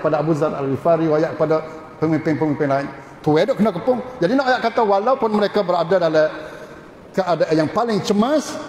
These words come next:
tetapi dengan sebab mereka tu berpegang teguh dengan Allah, muraqabatullah, beribadat dengan Allah,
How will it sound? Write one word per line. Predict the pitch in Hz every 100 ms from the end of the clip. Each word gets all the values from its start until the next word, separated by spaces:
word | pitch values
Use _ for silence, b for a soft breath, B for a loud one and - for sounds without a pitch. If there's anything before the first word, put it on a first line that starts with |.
| -
tetapi | - 180 190 208
dengan | 190 185
sebab | 175 185
mereka | 170 170 170
tu | 160
berpegang | 156 151 170 160 156
teguh | 170 165 294 202
dengan | 208 202
Allah, | 180 170 180 208 240 - - -
muraqabatullah, | 151 190 240 220 220 214 202 202 220
beribadat | 185 185 190 220 226
dengan | 214 208
Allah, | 208